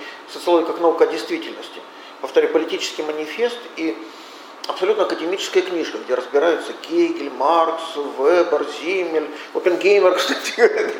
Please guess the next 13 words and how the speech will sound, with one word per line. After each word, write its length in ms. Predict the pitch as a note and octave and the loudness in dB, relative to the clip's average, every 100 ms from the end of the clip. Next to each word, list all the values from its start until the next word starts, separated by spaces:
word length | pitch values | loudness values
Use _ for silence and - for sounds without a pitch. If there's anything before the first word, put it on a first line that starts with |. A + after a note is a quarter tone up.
| - | -6
есть, 200 | - - - - - - - | -8 -8 -6 -4 0 0 2
там, 160 | F#3 - | 2 2
там 120 | F#3+ F#3 | 2 2
все 160 | - | 4
это 140 | A3 G#3+ | 4 6
есть, 420 | G#3 D#3+ C#3+ D3 | 4 0 -2 0
да? 160 | E3+ - - - - - - - - - - - - - | 0 0 -6 -12 -14 -16 -18 -18 -16 -16 -16 -16 -14 2
А 600 | D3+ D3 C#3 - - - - - - - - - - - - | 4 4 4 0 -4 -8 -14 -18 -20 -20 -20 -20 -20 -20 0
как 380 | G#3+ A#3 - G3 | 4 4 2 2
это 180 | G#3 | 4
могло 280 | F#3+ F3+ F#3+ | 4 4 4
быть? 180 | F3 C3 - - | 2 -2 -6 -14
Значит, 260 | A2 A2+ | -14 -14